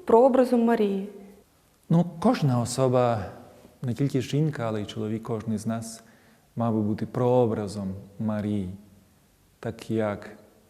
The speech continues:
Speaker 2: Марія прагнула цієї святості, безгрішності, а глибоко у зв'язку з Богом зачала, бо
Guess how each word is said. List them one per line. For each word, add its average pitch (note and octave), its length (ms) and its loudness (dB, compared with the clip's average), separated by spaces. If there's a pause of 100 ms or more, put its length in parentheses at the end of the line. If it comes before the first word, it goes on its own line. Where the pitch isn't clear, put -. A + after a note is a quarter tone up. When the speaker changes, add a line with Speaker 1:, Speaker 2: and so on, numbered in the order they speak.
(160)
Speaker 2:
Марія A2 720 0 (1000)
прагнула A2 540 0
цієї G#2 440 -6
святості, A#2+ 680 -4
безгрішності, A2 960 -4 (720)
а - 80 -10
глибоко B2 420 0
у A2 60 -2
зв'язку A2 320 -6
з G2+ 60 -6
Богом A2+ 360 -2
зачала, A#2+ 600 -4
бо G2+ 320 -8